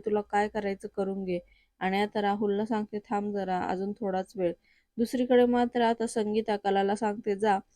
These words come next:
नयनाताईसाठी सरबत घेऊन जा, ती जरा थकली असेल ना." तर तेव्हा नयना रूममध्ये गेल्यावर दरवाजा लावते आणि खूप चिडचिड करते, "काय हे, काही पण घालून देतात मला,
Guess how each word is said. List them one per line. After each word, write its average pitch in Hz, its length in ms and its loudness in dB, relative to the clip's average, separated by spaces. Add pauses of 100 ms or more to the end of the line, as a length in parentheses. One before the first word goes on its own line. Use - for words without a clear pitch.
(300)
नयनाताईसाठी 214 800 2
सरबत 202 400 0
घेऊन 214 300 2
जा, 196 140 2
ती 196 160 -4
जरा 196 200 -2 (100)
थकली 214 300 -4
असेल 202 320 -2
ना." 214 160 -4 (440)
तर 208 100 2 (100)
तेव्हा 226 240 4
नयना 202 320 0
रूममध्ये 208 440 0
गेल्यावर 196 440 -2
दरवाजा 190 440 -4
लावते 208 400 -4 (380)
आणि 214 260 0
खूप 220 200 -2
चिडचिड 202 400 2
करते, 190 280 -6
"काय 214 320 0
हे, 233 160 2
काही 208 260 -2
पण 226 220 -6
घालून 208 300 0
देतात 190 340 -4
मला, 185 200 -2